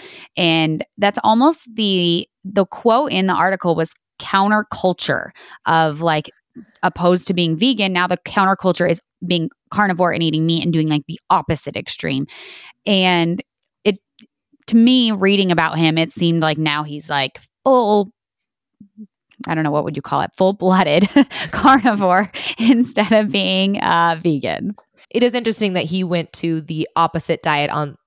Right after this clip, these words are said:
Speaker 2: the extreme side of the scale, like, the, the perfect juxtaposition, I guess, of it. Like you said, it's not like he's just now advocating for, like, a normal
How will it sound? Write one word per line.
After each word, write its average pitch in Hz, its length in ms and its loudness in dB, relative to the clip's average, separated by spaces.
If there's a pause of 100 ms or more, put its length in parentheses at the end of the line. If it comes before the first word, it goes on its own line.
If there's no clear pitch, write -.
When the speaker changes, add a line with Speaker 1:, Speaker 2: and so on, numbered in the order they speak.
Speaker 2:
the 160 60 -8
extreme 190 560 -4
side 156 320 0
of 143 80 -2
the 147 60 -4
scale, 135 540 -4
like, 143 180 -10
the, 147 180 -6 (560)
the 143 240 -2 (260)
perfect 170 460 0
juxtaposition, 147 640 -4
I 131 80 -4
guess, 120 240 -6
of 113 120 -4
it. - 60 -4
Like 143 160 -6
you 147 40 -12
said, 135 160 -4
it's 127 100 -10
not 151 80 0
like 147 140 -2
he's 147 160 -2
just 139 160 -10
now 139 180 0
advocating 135 540 -4
for, 143 140 -6
like, 135 180 -6
a 139 40 -6
normal 131 540 -8